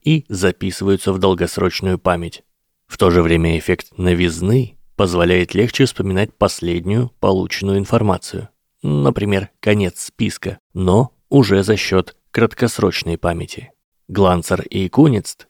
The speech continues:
прекрасно показали разницу в своём эксперименте шестьдесят шестого года, поместив между демонстрацией слов и сбором результатов отвлекающее дополнительное задание. После того, как респондентов отвлекали,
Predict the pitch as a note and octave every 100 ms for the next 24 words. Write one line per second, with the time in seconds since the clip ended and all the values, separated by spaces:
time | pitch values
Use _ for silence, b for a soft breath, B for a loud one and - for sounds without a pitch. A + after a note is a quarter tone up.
0 | _ - - - G2+ G#2 G2 F2+ F#2+ F2+
1 | F2+ F2+ A2 A#2 G#2 G#2+ G2+ - - G2+
2 | F#2 G2+ - F#2+ F2+ G2 A2 G2+ - F2+
3 | F2+ - E2+ F#2+ - G2+ G#2+ G2+ F2+ F2+
4 | - _ _ - C#3+ A2 - G#2+ G2 F#2
5 | F#2 F#2 F#2 F#2+ - F#2 F#2+ - G2 F#2
6 | - G2+ F#2 - G2 F#2+ - F#2+ F#2 F#2
7 | F#3+ F2+ F2 F2 F2+ - C3+ A#2+ - _
8 | - - F2 F2 F#2+ B2 B2+ - A#2+ G2
9 | - F2+ F2+ G2 - G2 F2+ F#2+ F2+ D#2+
10 | C3 - _ _ _ - G2 - E2+ F2
11 | F2 E2 F#2+ - F#2+ F#2 F2+ F2+ F2 F2+
12 | - F#2+ - D3 A#2+ G2+